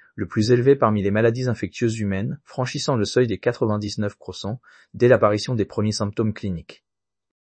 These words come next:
Le virus neurotrope progresse le long du système nerveux périphérique vers le système nerveux central, provoquant une dysfonction neuronale sévère avant d'envahir les glandes salivaires. Sur le plan épidémiologique,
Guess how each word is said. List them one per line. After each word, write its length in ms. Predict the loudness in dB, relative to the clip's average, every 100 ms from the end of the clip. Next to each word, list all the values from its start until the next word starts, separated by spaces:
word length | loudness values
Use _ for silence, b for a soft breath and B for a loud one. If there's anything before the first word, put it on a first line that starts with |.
| _ -6
Le 160 | -4
virus 400 | 0 2 2 0
neurotrope 580 | 0 0 0 0 -4 -4 b b _
progresse 560 | -2 2 2 2 0
le 80 | -2
long 180 | 0 -2
du 100 | -4
système 400 | -8 -4 -4 -4
nerveux 400 | -4 -4 -4 -2
périphérique 640 | 0 -2 -2 -2 -2 0
vers 140 | 2
le 60 | 2
système 400 | -2 -8 -6 -6
nerveux 260 | -4 -6 -8
central, 580 | -10 -12 -8 -6 -6 -10 _ _ _
provoquant 460 | -8 -2 -2 -2 -4
une 160 | -4
dysfonction 500 | -4 -4 -6 -6 -2
neuronale 440 | 0 0 0 -2 -2
sévère 440 | -4 -4 -2 -2
avant 180 | -2 -6
d'envahir 420 | -6 -2 0 2
les 100 | 0
glandes 220 | -2 -8
salivaires. 640 | -6 -6 -6 -8 -10 -14 _ _ _ _ _
Sur 200 | -4 -2
le 120 | 0
plan 180 | 2 2
épidémiologique, 880 | 0 -2 -2 0 -2 -4 -8 -12